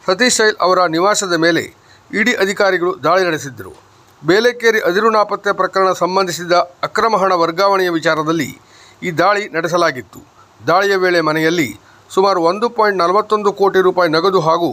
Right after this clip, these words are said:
ಬ್ಯಾಂಕ್ ಲಾಕರ್‌ನಲ್ಲಿ ಸುಮಾರು ಆರು ಪಾಯಿಂಟ್ ಎಪ್ಪತ್ತೈದು ಕೆಜಿ ಚಿನ್ನಾಭರಣ ಪತ್ತೆಯಾಗಿತ್ತು. ಅನಾರೋಗ್ಯದ ಕಾರಣಕ್ಕೆ ಚಿಕಿತ್ಸೆ ಪಡೆಯುತ್ತಿದ್ದ ಸತೀಶ್ ಸೈಲ್ ಅವರನ್ನ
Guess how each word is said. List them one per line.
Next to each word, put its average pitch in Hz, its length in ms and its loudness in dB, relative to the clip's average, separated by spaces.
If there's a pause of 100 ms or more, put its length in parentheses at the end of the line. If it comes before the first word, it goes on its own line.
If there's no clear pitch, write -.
(420)
ಬ್ಯಾಂಕ್ 208 300 0
ಲಾಕರ್‌ನಲ್ಲಿ 175 560 0
ಸುಮಾರು 160 360 0 (540)
ಆರು 233 220 2
ಪಾಯಿಂಟ್ 214 340 -2
ಎಪ್ಪತ್ತೈದು 202 520 0
ಕೆಜಿ 175 280 -2
ಚಿನ್ನಾಭರಣ 185 480 0
ಪತ್ತೆಯಾಗಿತ್ತು. 156 760 -2 (520)
ಅನಾರೋಗ್ಯದ 208 520 0
ಕಾರಣಕ್ಕೆ 175 720 -2 (340)
ಚಿಕಿತ್ಸೆ 220 380 -2
ಪಡೆಯುತ್ತಿದ್ದ 202 500 0 (140)
ಸತೀಶ್ 185 360 -4
ಸೈಲ್ 196 200 2
ಅವರನ್ನ 170 360 2